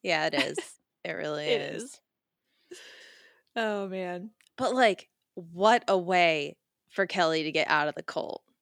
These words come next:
Speaker 2: Oh, I know.
Speaker 1: Oh my goodness. Like, while Mary was talking, I realized, like, if this was an episode of Brooklyn Nine-Nine and Jake had to go in to, like,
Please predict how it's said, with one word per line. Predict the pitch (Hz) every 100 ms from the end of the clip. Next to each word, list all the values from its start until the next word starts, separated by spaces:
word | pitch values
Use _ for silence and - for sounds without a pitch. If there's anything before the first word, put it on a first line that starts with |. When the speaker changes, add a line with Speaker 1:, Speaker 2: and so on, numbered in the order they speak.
| _ _ _ _ _ _ _ -
Speaker 2:
Oh, | 302
I | 226
know. | 190 302 226 90 - _ _ _ _ _ _ _ _ _ -
Speaker 1:
Oh | 190
my | 180 170
goodness. | - - -
Like, | 208 202 - _ _ _ _ _ _ - - - 240 _
while | 202 202 202
Mary | 214 220
was | 220 214
talking, | 185 170 190 190
I | 175
realized, | 170 165 170 175 180
like, | 175 -
if | 185
this | 170 170
was | 196 208
an | 185
episode | 165 185 - 185
of | 180
Brooklyn | 170 170 190 180
Nine-Nine | 175 165 165 151 156 185
and | 190 185 175
Jake | 165 160
had | 190 175
to |
go | 180 175 160
in | 160 156 180 185
to, | 180
like, | 160